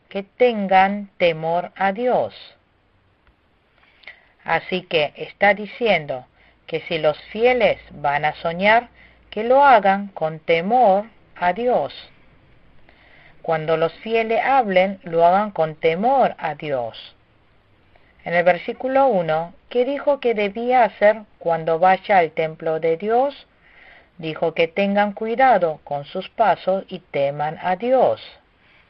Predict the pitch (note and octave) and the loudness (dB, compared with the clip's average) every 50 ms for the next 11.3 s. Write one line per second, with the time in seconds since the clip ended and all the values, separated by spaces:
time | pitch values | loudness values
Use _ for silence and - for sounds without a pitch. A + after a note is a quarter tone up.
0 | _ _ _ _ _ _ _ _ _ _ _ _ _ _ _ _ _ _ _ _ | _ _ _ _ _ _ _ _ _ _ _ _ _ _ _ _ _ _ _ _
1 | F#3 F#3 F#3+ - - G3 F#3 F#3+ G3 - - - F#3 F#3 - - G#3 G#3 G#3 A3 | -6 -4 -2 4 6 4 4 4 2 -6 -6 -6 -10 -8 -2 4 6 6 8 6
2 | A3 A3+ A3+ A3+ A3+ B3 C4+ A#3+ G#3 G3 G3 G3+ A3 A#3 A#3+ - _ _ _ _ | 6 4 2 -4 -6 -4 0 2 2 2 2 0 -4 -8 -14 -20 _ _ _ _
3 | _ _ _ _ - F3+ F#3 F3+ - F3+ D3+ D3 C#3 C3+ C3 C3 C#3 C#3 C#3+ D#3 | _ _ _ _ -2 0 0 2 4 2 2 2 2 0 0 0 2 2 2 2
4 | D#3 - - - E3+ - G3 G3+ G#3 G3 B3+ C4 B3+ G#3 D#3+ B2 A#2 - - - | 0 -2 -8 -16 -12 -8 -6 -6 -6 -4 -2 0 2 2 2 2 0 -4 -10 -20
5 | - _ _ _ _ _ _ _ _ _ _ _ _ _ _ _ _ - - - | -20 _ _ _ _ _ _ _ _ _ _ _ _ _ _ _ _ -20 -20 -20
6 | - - - D4 D#4+ D#4+ - A#3 A3+ A3 A3 G#3 - D4 D#4 D#4+ - C4 A#3 F3+ | -18 -10 -6 -6 -6 -2 0 2 2 2 2 0 -4 -6 -6 -4 -2 0 0 0
7 | C#3+ - _ _ _ _ _ _ _ _ - A3+ B3+ C#4 D4 D4+ C#4 E4 D#4+ D#4 | 0 -2 _ _ _ _ _ _ _ _ -8 -6 -2 0 0 0 0 0 -2 -2
8 | D#4 C#4+ C4+ - A3+ G3+ G3 G3 G#3 G#3 G#3 G#3+ G#3+ G#3+ G3+ - - - G3 F#3+ | -2 -2 2 4 4 4 6 6 6 4 4 4 2 0 -2 -2 -6 -8 -8 -8
9 | - - - A3 G#3 F#3 F3 F3 F3+ F#3 F#3+ F#3+ - - G3+ A3 A#3 - _ - | -8 -8 -6 -4 -4 -2 0 0 0 0 -2 -4 -10 -10 -8 -8 -8 -8 _ -4
10 | G#3+ G3 F3 E3+ D#3+ E3 E3+ F3+ F#3+ G3 - - F3 D#3+ - - - - E3+ D#3+ | -4 -2 -2 -2 0 0 0 0 0 -4 -8 -8 -8 -8 -8 -10 -10 -6 -6 -4
11 | D#3 D#3+ E3 E3+ E3 | -4 -2 -2 -2 -2